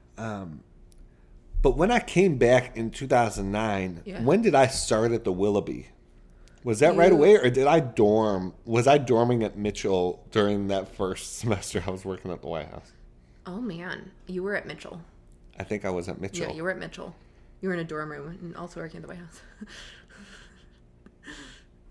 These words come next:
Speaker 1: I think so. Yeah,
Speaker 2: Yeah.
Speaker 1: 'cause I stayed with the Colliers.
Speaker 2: Yes.
Speaker 1: And then I
Speaker 2: During the
Speaker 1: went,
Speaker 2: inaugural.
Speaker 1: and then I went to Mitchell?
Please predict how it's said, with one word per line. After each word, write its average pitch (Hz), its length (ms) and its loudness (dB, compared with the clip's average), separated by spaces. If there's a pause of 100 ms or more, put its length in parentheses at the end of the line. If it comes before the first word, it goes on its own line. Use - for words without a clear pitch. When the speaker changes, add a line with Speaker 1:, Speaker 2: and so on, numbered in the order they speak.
Speaker 1:
I - 80 -8
think 104 280 -8
so. 98 380 -4 (100)
Yeah, 113 180 2
Speaker 2:
Yeah. 95 60 -2
Speaker 1:
'cause 107 120 -4
I 101 120 2
stayed 107 500 0
with 107 180 -4
the - 60 -10
Colliers. 98 800 -4 (240)
Speaker 2:
Yes. 156 320 -12 (580)
Speaker 1:
And 95 200 -6
then 104 200 -4
I 110 80 -4
Speaker 2:
During - 180 -2
the - 100 -6
Speaker 1:
went, 113 140 -2
Speaker 2:
inaugural. 139 280 -8
Speaker 1:
and 110 120 -4
then 113 120 2
I 113 80 2
went 117 260 -2
to 117 360 0 (280)
Mitchell? 135 480 -6